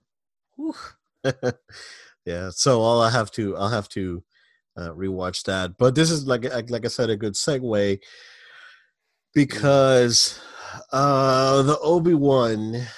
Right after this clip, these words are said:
Speaker 2: uh, the much-awaited Obi-Wan series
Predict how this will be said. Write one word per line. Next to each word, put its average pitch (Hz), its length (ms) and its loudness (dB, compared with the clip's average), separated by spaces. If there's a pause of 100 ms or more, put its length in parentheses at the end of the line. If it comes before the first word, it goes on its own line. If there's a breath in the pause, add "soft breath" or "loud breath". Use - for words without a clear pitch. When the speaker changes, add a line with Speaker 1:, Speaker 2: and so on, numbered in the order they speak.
(380 loud breath)
Speaker 2:
uh, 101 160 -8
the 101 80 -4
much-awaited 104 920 -4 (680)
Obi-Wan 95 480 -4
series 90 760 -4